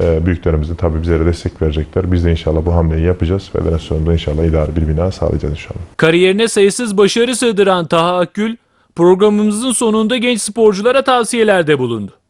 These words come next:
Speaker 1: Genç kardeşlerimize tavsiyem, e, güreş yapıyorlarsa eğer, e,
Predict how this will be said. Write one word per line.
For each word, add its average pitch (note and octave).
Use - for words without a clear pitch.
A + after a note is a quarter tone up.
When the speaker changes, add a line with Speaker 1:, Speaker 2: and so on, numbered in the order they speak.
Speaker 1:
Genç B2
kardeşlerimize A#2
tavsiyem, A2+
e, F2+
güreş G2
yapıyorlarsa F#2
eğer, F2+
e, G#2+